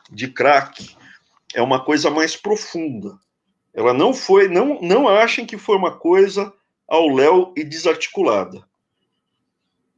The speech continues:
É uma coisa que foi introduzida pra desestabilizar o país. Eu não tenho a menor dúvida. Hoje, vendo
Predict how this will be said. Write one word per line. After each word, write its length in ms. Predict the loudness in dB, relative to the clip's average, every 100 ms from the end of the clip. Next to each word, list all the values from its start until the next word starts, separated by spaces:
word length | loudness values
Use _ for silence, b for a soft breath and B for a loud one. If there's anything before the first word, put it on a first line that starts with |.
| -12
É 60 |
uma 200 | -4 -4
coisa 300 | -2 -4 -4
que 140 | -8 -14
foi 540 | -8 0 2 2 -2 -10
introduzida 1000 | -10 -2 -2 -2 -8 -6 -6 -4 -6 -10 _ _ _ _ -4
pra 180 | 0 0
desestabilizar 720 | -4 -10 -8 -6 -6 -2 0
o 80 | 0
país. 240 | -4 -4
Eu 60 | -6
não 60 |
tenho 140 | -6 -4
a 40 |
menor 120 | -4
dúvida. 400 | -4 -4 -2 2
Hoje, 320 | 4 4 0 -8
vendo 680 | -4 0 0 -2 -8 -14